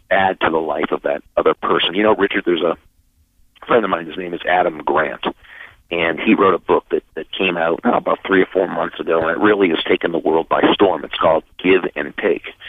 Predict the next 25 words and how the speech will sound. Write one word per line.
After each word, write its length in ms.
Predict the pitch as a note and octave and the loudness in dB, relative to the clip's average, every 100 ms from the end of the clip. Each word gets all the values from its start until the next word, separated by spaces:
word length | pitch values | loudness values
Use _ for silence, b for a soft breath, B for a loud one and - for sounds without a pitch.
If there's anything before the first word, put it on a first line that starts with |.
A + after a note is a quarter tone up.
| B B B B | B B B B
uh, 120 | D#2+ D#2+ | -2 0
and 100 | E2 | -2
it's 140 | - | -2
a 120 | F2+ - | -2 0
study 300 | G#2+ G2+ E2+ | 0 2 0
of 100 | E2 | 2
different 460 | F2+ - D#2+ D2 - - | 0 0 -4 -6 -10 -6
styles 540 | - F#2+ F#2+ F2+ F2+ E2 | -2 0 2 2 0 -4
of 100 | - | -6
people 280 | E2 - D#2 | -6 -2 0
doing 280 | E2+ D#2+ | 0 -2
business 400 | D#2+ E2 E2 D#2+ D#2 | 0 0 0 -2 -2
and, 220 | C#2 D2 - | -6 -6 -6
and 140 | D#2+ | -2
so 160 | - C#2 - | 0 0 0
forth. 260 | C2+ C#2+ | 0 0
And 140 | C#2+ C#2+ B B B | -2 -6 B B B
he 180 | - G#2+ - - | 0 0 2 2
cites 280 | B2+ B2+ - | 2 0 0
in 160 | G2+ | 0
his 160 | F2+ E2 | 0 -2
book, 220 | - F2+ | 0 0
he 80 | D#2+ - | 0 -2
cites 220 | F#2 F2 | -2 -2
a, 260 | D#2 D2 | 0 0